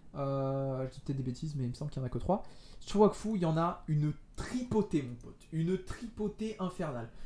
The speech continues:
Bon, bon, le dé-, au début du jeu, il vous donne le costume, euh, Incarnam, qui pue un peu sa mère. C'est un peu le costume du noob, hein. Euh, j'ai pas envie de te dire, je vois un mec comme ça, j'ai envie de lui foutre des baffes. Mais, euh,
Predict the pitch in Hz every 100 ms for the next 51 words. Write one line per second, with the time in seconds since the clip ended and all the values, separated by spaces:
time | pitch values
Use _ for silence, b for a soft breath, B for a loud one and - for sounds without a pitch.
0 | B - 127 - 135 127 143 165 160 165
1 | 165 170 180 202 143 147 151 139 143 -
2 | 160 139 127 127 139 135 143 143 220 202
3 | - - 139 139 135 143 202 - 135 143
4 | 135 139 - 147 131 160 214 147 143 127
5 | 127 B B - 147 143 - 147 165 -
6 | 139 135 131 147 135 156 135 135 135 135
7 | 135 165 247 B B B B 143 147 143